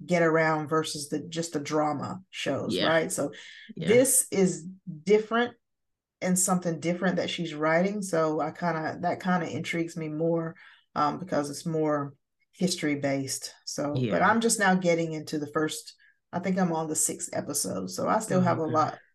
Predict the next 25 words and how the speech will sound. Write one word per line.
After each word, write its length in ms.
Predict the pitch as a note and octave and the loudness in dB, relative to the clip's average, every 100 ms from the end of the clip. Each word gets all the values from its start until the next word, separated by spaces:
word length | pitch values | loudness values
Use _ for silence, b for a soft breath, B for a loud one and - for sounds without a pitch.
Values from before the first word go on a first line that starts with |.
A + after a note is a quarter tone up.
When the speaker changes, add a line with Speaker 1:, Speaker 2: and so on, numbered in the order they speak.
| - | -6
Speaker 1:
to 100 | D#3+ | -4
go 420 | D#3 D#3 D#3 D#3 - B B B | 0 2 2 -2 -8 B B B
from 180 | - D3+ | -8 -2
here, 240 | E3 F3+ | 2 4
but 300 | F#3+ - - - _ _ _ - | 4 0 -4 -12 _ _ _ -2
it's 260 | F#4 - | 0 0
good. 300 | F3+ F3+ F3 | 4 6 8
It 80 | F#3+ | 8
was 160 | A#3 A#3+ | 4 4
slow 800 | - A#3+ A#3 A#3 A#3+ A#3 A#3 A3+ | 0 2 6 8 8 8 6 4
in 140 | G#3+ | 0
the 40 | |
beginning, 540 | G3 F#3+ G#3 G#3 G3+ G3 | -2 -2 -2 -2 -2 0
the 80 | F#3 | 0
f-, 180 | - | 0
one 360 | F3+ F3+ F#3 G3 | -4 2 4 4
and 160 | F#3+ F#3+ | 4 2
two 340 | G3+ G3 F#3+ | 2 0 2
and 200 | F3+ F3+ | 0 -2
three 380 | F3+ F3+ F3+ E3+ | -2 2 2 2
of 120 | F3 | 0
the 120 | - | -2
episodes, 520 | F#3 F3+ - E3+ F3 - | -2 0 0 2 2 0
but 160 | F3 | -2
now 440 | E3+ F3+ F3 E3 | 2 4 4 2